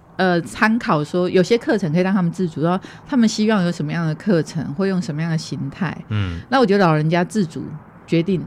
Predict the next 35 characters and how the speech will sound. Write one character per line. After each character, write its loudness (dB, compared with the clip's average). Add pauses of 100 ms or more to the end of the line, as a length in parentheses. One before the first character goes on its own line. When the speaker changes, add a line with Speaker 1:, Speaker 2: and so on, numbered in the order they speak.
Speaker 1:
然 -2
后 2
第 4
二 4
个 2
是 0
我 2
们 0
去 -2
创 0
造 2
让 -2
他 -2
有 -2
用 -2
的 -6 (500)
环 0
境 -2
跟 -2
空 -4
间 -4
跟 0
那 0
个 0
契 -4
机， -8
Speaker 2:
嗯。 -8
Speaker 1:
我 -6
觉 -2
得 0
也 0
很 -6
重 -6
要。 -8 (100)
Speaker 2:
对。 -4